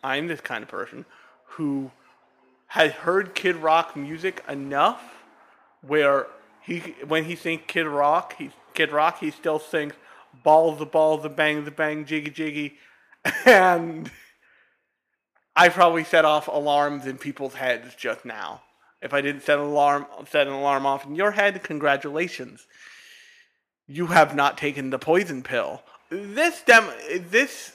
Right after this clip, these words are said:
fight demonstrated the fact that Apple iTunes had become somewhat of a monopoly. Thankfully, Zune, the Zune,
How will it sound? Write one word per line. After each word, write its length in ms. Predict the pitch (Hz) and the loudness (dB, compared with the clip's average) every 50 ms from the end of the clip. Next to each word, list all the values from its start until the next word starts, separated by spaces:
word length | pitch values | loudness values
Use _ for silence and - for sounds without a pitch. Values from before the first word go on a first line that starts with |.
| _ | _
fight 760 | - - - - - 233 247 247 208 160 - - - 156 147 | -20 -20 -20 -8 -2 0 2 2 2 0 -4 -10 -18 -10 -4
demonstrated 840 | - 151 143 151 151 143 135 - - - 143 135 139 143 147 156 156 - - _ _ _ _ - | -2 -2 -2 -2 -4 -10 -12 -12 -8 -6 -6 -4 -2 -2 -4 -4 -6 -10 -20 _ _ _ _ -12
the 100 | 147 135 | -12 -10
fact 400 | - - 151 139 143 143 - - | -4 0 2 2 2 0 -2 -4
that 180 | 160 147 - - - _ _ _ _ _ _ _ _ _ _ _ _ _ _ _ _ _ - | -6 -6 -6 -8 -16 _ _ _ _ _ _ _ _ _ _ _ _ _ _ _ _ _ 0
Apple 320 | 170 185 202 - 254 226 - | 2 2 2 0 -2 -4 0
iTunes 460 | 175 175 170 170 170 - 170 156 143 | 0 2 0 0 -2 -6 -12 -12 -10
had 180 | - 156 139 139 | -8 -10 -10 -10
become 360 | - 139 - - 139 135 131 - | -12 -16 -14 -12 -12 -12 -12 -14
somewhat 400 | - - 127 131 131 135 135 - - | -14 -12 -12 -10 -8 -8 -10 -10 -10
of 120 | 135 127 | -14 -16
a 60 | 127 | -14
monopoly. 760 | 127 127 127 127 127 123 131 131 - - - - - - _ _ _ _ _ _ _ _ _ _ _ _ _ _ _ _ _ _ | -14 -14 -12 -8 -6 -6 -6 -6 -8 -14 -20 -20 -20 -20 _ _ _ _ _ _ _ _ _ _ _ _ _ _ _ _ _ _
Thankfully, 760 | _ - 226 269 294 262 - - 147 135 127 120 151 214 269 285 _ _ _ _ _ _ _ _ _ - | _ 0 2 2 2 0 -4 -10 -10 -8 -8 -8 -8 -10 -14 -16 _ _ _ _ _ _ _ _ _ -20
Zune, 420 | 135 120 147 156 180 196 175 - | -16 -10 -8 -8 -8 -8 -10 -10
the 140 | 156 160 151 | -8 -8 -8
Zune, 380 | 151 143 160 175 190 208 196 | -6 -6 -6 -6 -6 -6 -8